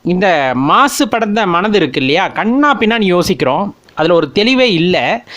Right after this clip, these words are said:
என்னென்ன எண்ணங்கள் வரக்கூடாதோ எல்லா எண்ணங்களும் வருகிறது, மாசுபட்ட இடமாக இருக்கிறது. அந்த இடத்தில் இறைவன் வெளிப்படுவார் அப்படின்னா கட்டாயமா வெளிப்பட மாட்டாரே.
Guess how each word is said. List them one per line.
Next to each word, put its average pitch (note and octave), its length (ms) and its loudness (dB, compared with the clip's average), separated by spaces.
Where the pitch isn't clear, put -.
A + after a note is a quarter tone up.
என்னென்ன C4+ 460 2
எண்ணங்கள் A3+ 520 0
வரக்கூடாதோ B3 680 0
எல்லா A3 260 0
எண்ணங்களும் B3 420 0
வருகிறது, G#3+ 460 2
மாசுபட்ட G#3+ 480 0
இடமாக F#3 460 0
இருக்கிறது. D#3 360 0
அந்த A3+ 280 2
இடத்தில் B3 320 0
இறைவன் A3 500 2
வெளிப்படுவார் A3+ 580 0
அப்படின்னா A3 240 -2
கட்டாயமா A#3+ 420 -2
வெளிப்பட A#3+ 340 0
மாட்டாரே. D#3+ 420 -2